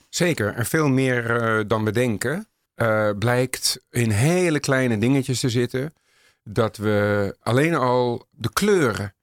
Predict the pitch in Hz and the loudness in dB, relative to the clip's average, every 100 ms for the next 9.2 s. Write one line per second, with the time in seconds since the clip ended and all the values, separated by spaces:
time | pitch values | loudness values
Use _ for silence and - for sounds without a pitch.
0 | _ _ _ 131 143 - - 135 120 101 | _ _ _ 0 0 0 -2 0 0 -2
1 | - 120 107 127 - 131 135 165 - - | -2 0 2 0 -2 -2 -2 -2 -6 -12
2 | _ _ _ - 113 110 107 113 113 101 | _ _ _ -2 0 0 0 -2 0 -2
3 | - 139 113 135 139 110 98 107 104 101 | 0 -2 0 -2 0 0 0 0 0 0
4 | 90 98 107 101 120 113 123 123 120 143 | 0 -2 -2 -2 -2 0 0 0 0 -4
5 | - - 113 - 131 123 123 - 196 - | -4 -2 0 0 0 -2 -2 -4 -4 -4
6 | - 135 - 139 110 147 - _ - - | -2 -2 0 2 2 0 -4 _ -16 -2
7 | 135 110 127 117 120 139 127 135 123 123 | -2 0 0 2 4 4 4 2 2 0
8 | 107 117 160 170 - - 95 80 90 - | 0 0 0 -2 -4 -6 -4 -4 -4 -8
9 | 104 101 | -12 -16